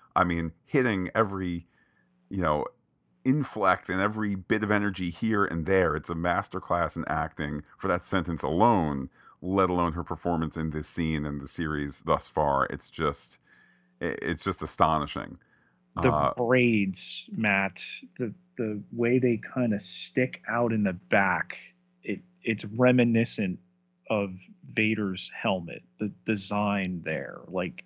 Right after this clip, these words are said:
Speaker 2: every aspect of the character, first, you know, trying to curry favor with Vader, clearly her eyes on becoming this Grand Inquisitor to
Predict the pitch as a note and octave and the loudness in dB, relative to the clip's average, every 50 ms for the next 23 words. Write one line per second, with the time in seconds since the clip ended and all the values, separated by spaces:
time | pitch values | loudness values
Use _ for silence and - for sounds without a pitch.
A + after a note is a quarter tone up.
0 | - - A2+ A2+ B2 B2+ B2 B2+ C3 B2 A#2+ A#2+ - - _ _ _ _ _ _ | 0 2 2 2 2 0 -2 0 0 0 -2 -4 -8 -16 _ _ _ _ _ _
1 | _ _ _ _ _ - A2+ A2 A2+ - - - - A2 G#2+ G2+ - - - - | _ _ _ _ _ 2 2 4 4 2 0 -2 0 0 -2 -2 -4 -6 -14 -18
2 | _ _ _ _ _ _ _ _ - B2 A#2 A#2 A#2+ A#2+ A2+ A2+ A2+ - _ _ | _ _ _ _ _ _ _ _ -2 2 2 2 2 0 -2 -4 -8 -12 _ _
3 | _ _ _ _ _ _ _ _ _ - A2 G#2 - - - A2 G#2+ G#2+ G#2+ G#2 | _ _ _ _ _ _ _ _ _ -8 -8 -6 -4 -2 0 2 2 2 0 -2
4 | F#2+ - G#2+ G2 G2 F#2+ - - A2 A2 A2 G#2 - - - - - A#2 A#2 G#2+ | -4 -4 -4 -4 -4 -6 -6 -4 -2 -2 0 0 -2 -4 -4 -6 -6 -6 -4 -4
5 | G2 G2+ G2+ - - - A2 G#2+ A#2 A#2+ A#2 A#2+ - - - B2+ A#2 A#2 A#2 A2 | -4 -6 -8 -10 -6 -4 -2 0 0 0 -2 -4 -4 0 2 2 4 6 6 4
6 | G#2+ G#2 G#2 - _ _ _ _ _ _ _ _ - - - A2 G#2 G#2 G#2 G#2+ | 4 2 0 -4 _ _ _ _ _ _ _ _ -8 0 2 2 2 2 2 0
7 | A2 G#2 G2+ G2+ F#2+ - _ _ _ _ _ _ - G2+ A2 G#2+ G2+ - - G2+ | -2 0 0 -2 -4 -6 _ _ _ _ _ _ -6 -2 0 0 0 -2 -4 -4
8 | G2 G#2+ G2+ G2 G2 G2+ G2+ G2 F#2+ F#2 F#2+ - _ _ _ _ _ _ - - | 0 0 0 0 0 -2 -2 -2 -4 -4 -6 -10 _ _ _ _ _ _ -20 -20
9 | - - - C3+ C3 B2+ C#3 C#3+ B2+ B2+ C3 B2+ B2+ A#2+ A#2+ A#2 A2 G#2+ G2+ G2+ | -20 -16 -10 -6 -4 0 0 2 2 2 2 2 0 2 2 2 4 4 4 2
10 | G2+ G#2 - _ - B2 A2+ G#2+ - - A2 G#2+ G#2+ G#2+ G#2+ G#2 G2+ - - A2+ | 0 -2 -6 _ -2 0 0 0 0 0 0 2 2 2 2 0 -2 -2 -2 -2
11 | G#2 G2+ G2+ G2+ G2+ G2+ F#2+ F#2+ G#2 - - - A2+ G#2+ G#2 G2+ G2 G2 F#2+ G2 | 0 0 0 0 -2 -2 -2 -4 -4 -6 -2 -2 0 2 2 2 2 0 0 -2
12 | G2 F#2 - - - - - - _ _ - G#2 G#2 G2+ G2+ G#2 G2+ G2+ G2 G2 | -2 0 0 -2 -2 -4 -8 -12 _ _ -6 -4 -2 0 0 2 2 2 0 -2
13 | G2+ - - A2+ G#2 F#2 G2+ G2 G2 F#2+ F#2 F#2 - - _ _ _ - - _ | -4 -4 -2 -2 0 0 0 0 2 2 0 0 -2 -8 _ _ _ -20 -20 _
14 | _ - - - - A2 G#2 G#2 G2+ G2+ G2+ G2+ G2+ | _ -8 -4 0 2 2 2 2 2 2 0 0 -2